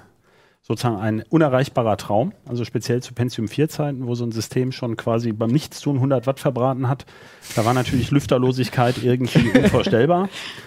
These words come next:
Speaker 1: Und jetzt, ähm, sind wir da, dass es eigentlich, äh, kein Problem mehr ist mit einem ganz großen Aber. Also <laughs> es ist halt leider immer noch so, dass, äh, beim x sechsundachtzig P C oder eigentlich überhaupt in der Computertechnik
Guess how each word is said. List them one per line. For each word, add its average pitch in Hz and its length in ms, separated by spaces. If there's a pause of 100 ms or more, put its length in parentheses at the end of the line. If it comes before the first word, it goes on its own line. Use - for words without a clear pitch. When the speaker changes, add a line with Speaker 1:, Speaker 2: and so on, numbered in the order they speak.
(280)
Speaker 1:
Und 127 280
jetzt, - 420
ähm, 139 280
sind 139 220
wir 123 100
da, 123 160
dass 131 160
es 123 120
eigentlich, 127 760
äh, 113 240
kein 139 280
Problem 170 360
mehr 165 160
ist 147 120
mit 131 140
einem 120 160
ganz 120 220
großen 117 280
Aber. 95 440 (180)
Also 104 340 (140)
<laughs> - 160
es 117 120
ist 147 220
halt 131 140 (120)
leider 143 300
immer 165 220
noch 165 140
so, 156 280 (480)
dass, 117 340
äh, 110 320
beim 113 260
x 110 160
sechsundachtzig 131 580
P 131 100
C 131 240
oder 101 200
eigentlich 104 200
überhaupt 104 340
in 123 60
der 113 100
Computertechnik 113 960